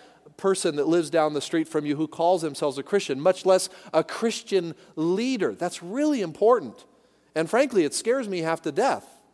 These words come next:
'Cause I know wherever I go, and being around this community for the last thirty years and serving in a great church like Neighborhood Church, wherever I go, I know I'm probably gonna bump into people that know who I am. And so it's a sort of a built-in accountability issue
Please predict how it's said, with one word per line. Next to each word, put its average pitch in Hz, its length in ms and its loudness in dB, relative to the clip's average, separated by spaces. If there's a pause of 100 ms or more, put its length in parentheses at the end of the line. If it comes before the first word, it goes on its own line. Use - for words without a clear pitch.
(640)
'Cause 190 180 4
I 220 140 6
know 240 120 4
wherever 202 420 4
I 180 140 4
go, 208 400 4
and 170 300 -4
being 190 200 0
around 185 280 2
this 175 220 -2
community 190 340 -2
for 170 100 -6
the 165 80 -2
last 175 300 2
thirty 185 200 2
years 190 300 2 (260)
and 143 160 -2
serving 190 340 0
in 170 60 -4
a 160 120 -4
great 180 160 0
church 185 200 -4
like 170 120 -2
Neighborhood 175 300 -2
Church, 190 300 0 (340)
wherever 220 600 4
I 185 140 6
go, 214 240 4
I 190 160 2
know 233 180 2
I'm 208 140 2
probably 240 340 2
gonna 202 140 2
bump 202 260 2
into 208 160 0
people 208 360 -2
that 175 140 -2
know 208 240 2
who 233 140 0
I 240 140 4
am. 269 320 0 (600)
And 190 140 2
so 220 220 4
it's 190 220 -2
a 214 40 -8
sort 262 240 4
of 208 100 4
a 170 80 4
built-in 233 640 4
accountability 214 840 2
issue 151 420 0